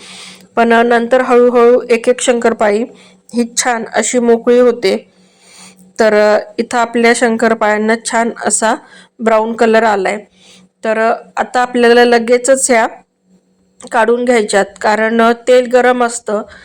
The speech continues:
आणि शंकरपाळ्या काढून होईपर्यंत शेवटच्या ज्या शंकरपाळ्या असतात, तर त्या करपतील, म्हणून लगेचच काढून घ्यायच्यात. इथं आता मी मोठा झाऱ्या घेतलाय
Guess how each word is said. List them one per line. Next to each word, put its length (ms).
आणि 420
शंकरपाळ्या 800
काढून 380
होईपर्यंत 760
शेवटच्या 600
ज्या 220
शंकरपाळ्या 600
असतात, 320
तर 140
त्या 260
करपतील, 540
म्हणून 340
लगेचच 520
काढून 360
घ्यायच्यात. 440
इथं 240
आता 260
मी 300
मोठा 320
झाऱ्या 360
घेतलाय 420